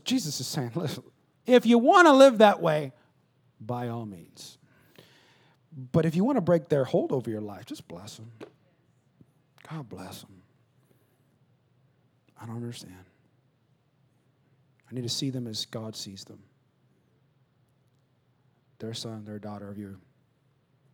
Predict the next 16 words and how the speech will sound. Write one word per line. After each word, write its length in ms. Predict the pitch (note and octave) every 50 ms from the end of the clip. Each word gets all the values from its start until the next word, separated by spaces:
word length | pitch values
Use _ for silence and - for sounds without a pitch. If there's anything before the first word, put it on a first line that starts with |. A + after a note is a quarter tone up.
| _ _ _ _ _ _ _ _ _ _ _ _ _ _ _ _ _ _ _ _ _ _ _ _ _ _ _ _ _ _ _ _ _ _ _ _ _ _ _ G2+
Bless 280 | G2 A#2+ A#2 A2 - -
them. 180 | A#2 A2 G#2+ G#2 _ _ _ _ _ _ _ _ _ _ _ _ _ _ _ _ _ _ _ _ _ _ _ _ -
You 140 | C3 C3 C#3+
got 300 | B2+ C3+ A#2 A#2 - -
me. 240 | F#2 G2 G2 F2+ _ _ _ _ _ _ _ _ _ _ _ _ _ _ _ _ _ _ _ _ _ _ _ _ _ _ _ _ _ _ _ -
I 160 | D#3 D#3+ E3
don't 140 | E3 D3+ C#3+
even 220 | C#3 C3+ B2 B2
need 160 | A#2+ B2 A#2+ A2+
to 60 | A2
got 280 | A2+ A2 G#2 - -
me, 220 | G2 - - - -
right? 340 | - A#2+ B2+ B2+ C3 B2 - - - _ _ _ _ _ _ _ _ _ _ _ _ _ _ _ _ _ _ -
You 140 | - C3 C#3
got 240 | B2 A#2 - - -
me. 200 | - - - _